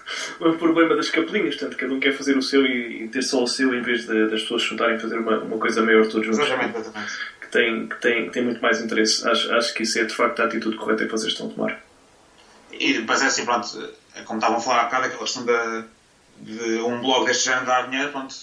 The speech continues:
Speaker 2: alguém que depois vá, vá fazer atividade profissional, a continuar num, num destes projetos é por paixão, pronto, porque realmente gosta de fazer isto e o que estamos a fazer também agora é aproveitar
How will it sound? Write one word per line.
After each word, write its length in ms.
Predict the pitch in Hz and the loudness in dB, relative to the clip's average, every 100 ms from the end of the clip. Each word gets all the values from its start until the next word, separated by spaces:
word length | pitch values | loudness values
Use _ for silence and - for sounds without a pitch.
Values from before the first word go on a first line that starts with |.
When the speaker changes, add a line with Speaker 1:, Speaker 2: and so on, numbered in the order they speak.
| - - | -18 -6
Speaker 2:
alguém 380 | 117 113 117 | -2 0 -2
que 80 | 107 | -4
depois 180 | - 120 | -8 0
vá, 140 | 123 | 2
vá 300 | 120 - 123 | 0 -2 -2
fazer 180 | 120 127 | -2 0
atividade 280 | 127 131 127 | 0 2 -2
profissional, 600 | - 135 127 143 - - - _ | -4 -2 4 4 2 -8 -20 _
a 80 | - | -2
continuar 340 | 143 135 135 | -2 2 2
num, 120 | 139 135 | 2 -4
num 200 | 139 139 | -6 -4
destes 260 | 139 139 - | 0 0 -2
projetos 420 | - 143 147 147 | -4 0 0 0
é 400 | 170 170 120 101 | -2 -2 -2 -6
por 280 | - 113 104 | -6 -4 -2
paixão, 380 | 110 110 143 139 | 2 2 2 0
pronto, 220 | 113 110 | -2 -6
porque 200 | 110 - | -12 -4
realmente 340 | 117 120 123 117 | 0 0 0 0
gosta 220 | 127 135 | -2 -2
de 80 | - | -6
fazer 280 | 117 120 | -2 0
isto 360 | 127 143 - - - - - | 0 0 -4 -12 -20 -20 -8
e 580 | 123 131 127 127 123 123 | -2 0 0 -2 -2 -4
o 60 | |
que 120 | - - | -6 -2
estamos 200 | 135 - | -2 -2
a 20 | |
fazer 300 | - 135 139 | -2 0 0
também 260 | 143 135 139 | 2 2 4
agora 280 | 135 143 147 | 4 4 2
é 80 | |
aproveitar 600 | 143 143 143 151 147 143 | 0 -2 0 2 2 -2